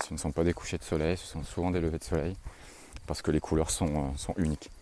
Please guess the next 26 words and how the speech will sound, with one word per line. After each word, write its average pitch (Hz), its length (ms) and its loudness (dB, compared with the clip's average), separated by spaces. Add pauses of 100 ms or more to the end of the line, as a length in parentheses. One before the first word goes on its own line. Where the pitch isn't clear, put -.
(1000)
Donc 82 280 0
levez-vous 110 300 6
tôt, 117 260 4 (1400)
profitez 101 600 0 (760)
de, 87 240 6
de 85 120 4
ces - 160 2
matins-là, 90 520 4 (600)
avoir 85 300 4
son 85 160 0
petit - 180 -4
café 92 340 0
avec 82 280 2
le 80 60 0
lever 78 200 4
du 85 100 0
soleil 87 380 0
et 82 40 2
les 73 80 0
couleurs, 90 340 2 (560)
c'est - 100 -2
absolument 85 340 2
parfait. 90 460 0 (760)
Ou 120 120 12
votre 104 320 10
thé, 101 300 4